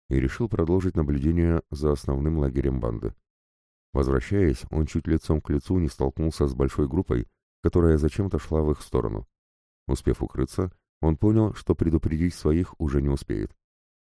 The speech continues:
Конечно, они и сами должны быть настороже и заметить столь большой приближающийся отряд. Но был шанс, что они рассчитывают на Игоря и ослабили бдительность.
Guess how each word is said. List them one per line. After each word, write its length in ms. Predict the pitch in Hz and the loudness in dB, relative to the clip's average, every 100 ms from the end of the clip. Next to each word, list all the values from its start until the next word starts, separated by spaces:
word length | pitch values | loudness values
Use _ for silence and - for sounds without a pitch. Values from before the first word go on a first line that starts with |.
| _ | _
Конечно, 460 | - 73 69 - 65 | -2 0 0 0 0
они 200 | 67 69 | 2 2
и 60 | 67 | 0
сами 340 | - 120 92 | -2 -2 -2
должны 360 | 64 65 65 64 | 0 0 0 0
быть 180 | 62 | -2
настороже 680 | - 62 64 69 67 92 - - | -4 -2 0 0 2 0 -2 -4
и 80 | |
заметить 460 | 57 62 64 62 60 | -2 0 -2 -2 -6
столь 260 | - 67 60 | -2 -2 0
большой 340 | 64 - 67 | -2 0 -2
приближающийся 800 | 64 64 64 64 60 62 60 65 | 0 -2 0 0 0 -4 -2 -2
отряд. 280 | 65 58 - _ _ _ _ _ - | -2 -4 -6 _ _ _ _ _ -2
Но 160 | 65 | 0
был 200 | 69 107 | 4 2
шанс, 320 | 107 - 113 - | 2 0 -2 -4
что 240 | - 82 | -2 2
они 160 | 80 82 | 4 2
рассчитывают 600 | 82 - - 80 73 76 | 0 -2 0 4 4 4
на 220 | 71 87 | 2 2
Игоря 340 | 85 95 92 - _ _ | 2 2 0 -4 _ _
и 80 | 80 | 0
ослабили 500 | 107 - 80 80 92 | 0 2 0 2 2
бдительность. 640 | 82 64 60 58 57 - | 0 -4 -2 -2 -4 -8